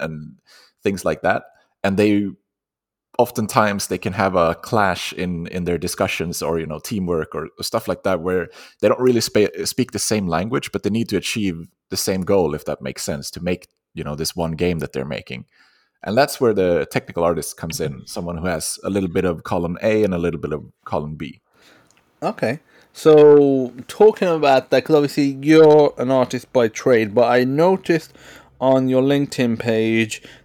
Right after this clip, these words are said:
Speaker 2: there was, you, it was mentioned that you have, like, some skill within, uh, OpenGL. Uh, like, how much OpenGL do you know, and how have you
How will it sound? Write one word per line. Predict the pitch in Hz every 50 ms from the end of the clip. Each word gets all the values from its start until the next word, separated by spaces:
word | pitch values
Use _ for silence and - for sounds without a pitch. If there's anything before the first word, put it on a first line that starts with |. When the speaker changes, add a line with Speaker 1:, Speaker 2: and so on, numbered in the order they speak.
| _
Speaker 2:
there | - 117 117 117 113 117 117 113 113 113
was, | 117 117 117 117 117 113 113 117 117 113 113 110 107 - - - -
you, | - 117 113 110 113 117 117 123 117 110 113 110 -
it | - 120
was | 113 120 120
mentioned | 117 123 127 123 117 - 120 117
that | 117 110 113
you | 113 113 110
have, | - 123 117 113 113 107 113
like, | 113 110 107 - - - - - _ _ _
some | - - - 120 117 113 110 104
skill | - - - - - 131 127 127 127 123
within, | 120 123 120 120 123 120 117 117 113 110 110 107 104 104 101 101 - _ _ _ _ _ _ _
uh, | 113 110 107 107 - -
OpenGL. | 143 131 123 139 127 123 113 120 123 139 151 170 202 247 359 320 _ _ _ - _ _ -
Uh, | - 123 120 120 117 117 113 110 104 110
like, | 117 117 113 110 113 - _ 131 131 123 113 123
how | - - 165 165
much | 165 160 156 -
OpenGL | 165 156 151 - 165 151 143 131 135 139 139 135 131 127
do | 120 127
you | 131 131 123
know, | 123 131 127 131 131 127 127 127 123 123
and | 117 113 107
how | - 135 127 120
have | 117 117 113 117
you | 117 113 113 113 110